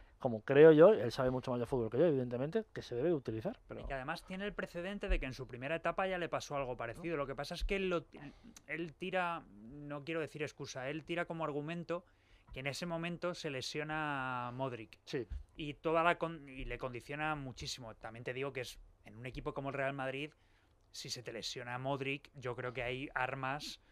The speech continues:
Speaker 2: para mantener al equipo como lo tenía Ancelotti por aquella época, que luego en dos mil quince perdió la Liga.
Speaker 1: Sí. Yo me acuerdo de Queiroz en el Madrid, acordaos, que hasta enero se decía, "Qué equipazo tiene el Madrid, pero ¿cómo va a cambiar si están jugando los mejores?". Bueno,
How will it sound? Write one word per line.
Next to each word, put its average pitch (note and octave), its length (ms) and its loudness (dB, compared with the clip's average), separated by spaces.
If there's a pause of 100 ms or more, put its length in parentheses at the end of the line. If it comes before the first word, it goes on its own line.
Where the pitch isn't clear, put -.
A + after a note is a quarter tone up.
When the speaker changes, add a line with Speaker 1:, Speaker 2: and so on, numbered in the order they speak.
(320)
Speaker 2:
para B2+ 180 0
mantener B2 400 -4
al C3 140 2
equipo C3+ 320 -2
como D#3 180 0
lo B2+ 120 0
tenía B2 220 -6
Ancelotti C3+ 440 -4
por C#3 120 0
aquella C3 320 -2
época, D3+ 300 -4
que C#3 80 -8
luego C3 240 -2
en D#3 80 -8
dos A#2 160 -6
mil B2+ 160 -10
quince C#3+ 340 -8 (100)
perdió A#2+ 280 -8
la A2 100 -4
Liga. E3 220 -2
Speaker 1:
Sí. A2 80 -12 (220)
Yo C3+ 80 -2
me D#3 60 4
acuerdo D#3+ 220 10
de C#3+ 120 8
Queiroz C3 420 2
en D#3 80 0
el C3 80 0
Madrid, B2 280 0
acordaos, C3 720 -2 (160)
que - 100 0
hasta A#2 220 0
enero C3 260 6
se C#3+ 120 -4
decía, A#2 300 -2
"Qué C3+ 80 -6
equipazo D3+ 360 -2
tiene C#3 180 -2
el B2 40 -4
Madrid, A#2+ 240 0
pero B2 160 -2
¿cómo C#3+ 160 2
va D#3 100 10
a - 40 -8
cambiar C#3 400 2
si - 100 -10
están C3+ 180 -6
jugando B2+ 280 0
los A#2 100 -2
mejores?". A2+ 380 2
Bueno, B2+ 300 2